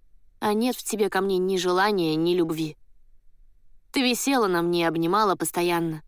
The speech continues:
Все руку отпустить не могла. Но ни разу не потянулась поцеловать, посмотреть другим взглядом. Не звучим мы вместе. Вот я и ушел. Выбрал профессию,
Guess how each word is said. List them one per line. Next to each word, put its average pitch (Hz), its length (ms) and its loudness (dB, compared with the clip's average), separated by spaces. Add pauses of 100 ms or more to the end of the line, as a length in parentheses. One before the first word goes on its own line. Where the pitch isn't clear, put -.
(560)
Все - 240 -2
руку 247 260 0
отпустить 175 500 -4
не 170 80 -2
могла. 175 420 -2 (920)
Но 220 160 -2
ни 214 160 0
разу 214 300 0
не 185 120 0
потянулась 190 560 -2
поцеловать, 175 640 -4 (540)
посмотреть 202 480 -2
другим 185 280 0
взглядом. 165 540 -2 (1120)
Не 185 180 0
звучим 214 440 0
мы 175 100 2
вместе. 175 540 -4 (1120)
Вот 254 240 -2
я 254 180 2
и 220 60 4
ушел. 185 440 0 (920)
Выбрал 202 340 0
профессию, 165 720 -2